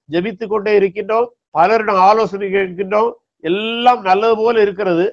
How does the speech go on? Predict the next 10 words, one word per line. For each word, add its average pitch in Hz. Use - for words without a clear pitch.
ஆனால் 202
உள்ளே 262
ஒரு 240
மனதிலே 226
ஒரு 208
போராட்டம் 226
இருக்குமானால் 196
நாம் 180
அதை 180
சற்று 185